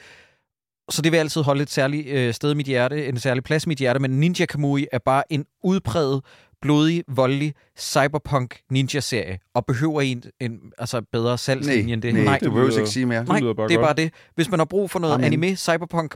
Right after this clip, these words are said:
Speaker 1: blodigt, øh, splat, så skal man se Ninja Kamui på H B O Max herhjemme. Over til dig, Sideburns.
Speaker 3: Men det lyder da bare skidehamrende
Speaker 2: Ja, det lyder
Speaker 3: godt.
Speaker 2: fedt.
Speaker 3: Det vil jeg da lige holde øje med.
Speaker 1: Jeg tror
Speaker 3: Øh,
Speaker 1: faktisk, på det her tidspunkt, hvor afsnittet udkommer, er hele sæsonen færdig.
Speaker 3: Mm.
Speaker 1: Øh, øh,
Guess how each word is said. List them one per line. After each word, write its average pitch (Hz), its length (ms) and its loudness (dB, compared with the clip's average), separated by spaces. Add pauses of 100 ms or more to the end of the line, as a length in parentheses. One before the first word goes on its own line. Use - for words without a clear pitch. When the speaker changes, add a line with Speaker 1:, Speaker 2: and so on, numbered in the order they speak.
Speaker 1:
blodigt, 156 440 -2
øh, 139 280 0
splat, - 360 -4 (160)
så - 180 -6
skal 151 140 -6
man 139 100 -2
se 165 300 -2 (500)
Ninja 147 300 2
Kamui 104 420 -2 (400)
på 160 140 0
H 135 60 2 (100)
B - 20 -2 (100)
O 113 40 0
Max 98 320 -4
herhjemme. 90 380 -2 (240)
Over 170 180 4
til 143 120 -4
dig, 120 160 2
Sideburns. 107 300 -2
Speaker 3:
Men 113 80 2
det 160 140 2
lyder 156 160 2
da 120 100 0
bare 123 320 2
skidehamrende 143 540 -2
Speaker 2:
Ja, 139 80 0
det - 60 -4
lyder 127 100 2
Speaker 3:
godt. 113 120 -2
Speaker 2:
fedt. 151 80 0
Speaker 3:
Det 151 80 0
vil 151 60 0
jeg 131 80 0
da 123 80 0
lige 131 340 0
holde 120 220 0
øje 127 120 2
med. 131 200 0 (240)
Speaker 1:
Jeg 143 160 0
tror 135 120 4
Speaker 3:
Øh, 127 60 2
Speaker 1:
faktisk, 165 280 0
på 180 80 -2
det 165 80 2
her 165 40 0
tidspunkt, 160 320 -4
hvor 139 120 2
afsnittet 143 300 -2
udkommer, 143 400 0
er 127 260 0
hele 156 240 -2
sæsonen 120 460 -6 (120)
færdig. 120 320 -2 (180)
Speaker 3:
Mm. 160 120 0
Speaker 1:
Øh, 113 360 2
øh, 117 200 0